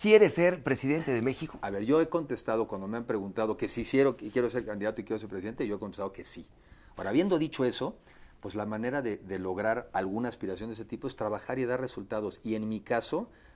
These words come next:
Speaker 2: darle resultados al que me invitó, que fue precisamente el presidente de México.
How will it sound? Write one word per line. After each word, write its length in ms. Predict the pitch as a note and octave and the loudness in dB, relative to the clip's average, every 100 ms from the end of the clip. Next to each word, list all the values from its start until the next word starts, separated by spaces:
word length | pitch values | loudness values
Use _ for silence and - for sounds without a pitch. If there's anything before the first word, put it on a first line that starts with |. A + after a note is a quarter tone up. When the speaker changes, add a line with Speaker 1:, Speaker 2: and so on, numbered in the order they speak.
| - | -8
Speaker 2:
darle 260 | G#2 B2 C3 | -2 0 0
resultados 460 | A#2 G2+ F#2+ A2 | -2 -2 -2 -2
al 100 | C3 | -4
que 100 | - | -8
me 80 | F#2 | -8
invitó, 460 | F#2 F#2+ - E3 G3+ | -6 -8 -4 -4 -4
que 80 | - | -6
fue 160 | A2 | -6
precisamente 420 | G2 F#2+ G#2 G2+ G2+ | -4 -4 -4 -6 -8
el 40 | |
presidente 400 | F#2 E2+ F#2+ F#2+ | -8 -10 -10 -8
de 60 | A2 | -8
México. 400 | D3 - - | -8 -12 -14